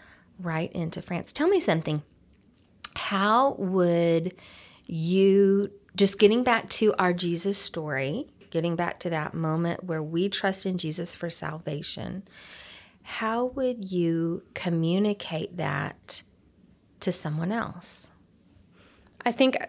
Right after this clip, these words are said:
Speaker 2: what instantly comes to mind is Romans ten ten, where it says, "If you confess with your mouth that Jesus is Lord and believe in your heart that God raised him from the dead, you'll be saved,
Speaker 1: Mm-hmm.
Speaker 2: period." Um, I think it's easy to fall into legalism of, "Well,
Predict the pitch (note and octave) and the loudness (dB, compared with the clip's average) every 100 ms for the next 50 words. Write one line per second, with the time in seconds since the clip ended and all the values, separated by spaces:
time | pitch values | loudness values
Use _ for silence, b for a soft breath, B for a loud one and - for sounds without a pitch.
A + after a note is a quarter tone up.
0 | - _ - G#3+ G#3+ - - A#3+ A#3+ A3+ | -12 _ 0 6 6 6 4 2 4 2
1 | A#3 A3 G3+ G3+ F#3+ F3+ F#3 F3 F3 F3+ | 2 2 2 2 2 2 2 2 2 2
2 | F3+ F3 - - F3+ F3 - - G3 - | 0 -2 -4 -2 -2 -2 -4 -4 -2 -2
3 | - - - - - G#3+ - F#3+ - F#3 | -2 -2 0 0 -4 -6 -4 -4 -2 -2
4 | F#3 - - B B - G3 G3+ G3+ A#3 | 0 -4 -6 B B -4 0 2 4 4
5 | A#3 F#3+ F3+ G3+ G3+ F#3+ - - G#3 G#3 | 2 0 0 0 -2 -2 -6 -2 0 2
6 | G3 F#3 F#3 F#3 F#3 F3 - F3 - F#3 | 2 0 0 0 -2 -2 -4 -4 -4 -4
7 | F3+ F3 F3 F3+ - F#3+ F#3 F3 F3 E3+ | -4 -4 -4 -4 -6 -6 -4 -4 -4 -4
8 | F#3+ F#3+ F#3 - - - - - - _ | -2 -6 -6 -8 -4 -2 -4 -6 -14 _
9 | - F#3 F3+ G3 C4+ - B B B B | 0 2 4 2 0 -4 B B B B
10 | B - G3+ F#3+ F3+ E3+ B1 G#3 A3+ - | B -6 -2 0 0 -2 -4 -6 -8 -12
11 | - G3+ G#3 G3 F#3+ F#3 F3+ F#3 - F#3 | -6 -4 -2 -2 -2 -4 -4 -4 -4 -2
12 | F#3 F#3+ G#3 C4 C4+ C4+ B3+ G#3+ F#3+ | -2 0 2 4 6 6 4 2 4